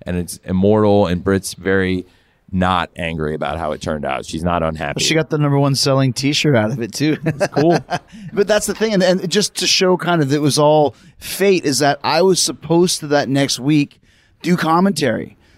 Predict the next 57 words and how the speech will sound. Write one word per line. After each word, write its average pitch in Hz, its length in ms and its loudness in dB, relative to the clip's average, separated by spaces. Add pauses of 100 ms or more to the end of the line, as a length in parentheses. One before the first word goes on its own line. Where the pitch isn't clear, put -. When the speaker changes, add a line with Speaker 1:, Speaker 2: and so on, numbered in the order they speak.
Speaker 2:
I 143 80 0
remember 160 260 0
we 156 140 4
were 147 80 2
trying 160 180 0
to 151 80 0
figure 151 220 -2
out 123 100 -4
booking 139 300 -2
plans 139 360 0
and 127 80 0
stuff, 147 180 0
and 131 100 -4
I 131 40 -4
said, 151 140 0
"Well, 147 100 4
why 147 140 4
don't 185 80 0
I 185 80 2
just 147 220 -6
do 147 80 0
commentary 143 540 0
the 117 100 0
next 117 240 -2
week 123 260 -2 (280)
as 123 140 -2
a 127 60 -4
placeholder?" 117 720 0 (280)
So - 180 0
I 190 120 4
was 196 160 4
supposed 202 480 2
to 175 80 -4
do 175 160 2
it 165 60 4
anyways, 160 480 4
but 135 80 -6
then 151 100 2
I 147 60 2
just 131 180 -2
came 143 240 2
in 135 80 4
and 123 100 2
did 127 160 2
it 127 100 -2
for 127 120 -4
the, 113 300 4
you 127 80 2
know, 113 100 2
the 117 160 -2
twenty-six 123 580 -2
matches 123 520 0
in, 113 200 2 (320)
in 131 200 2
one 127 180 2
day. 139 220 2
But, 123 200 -2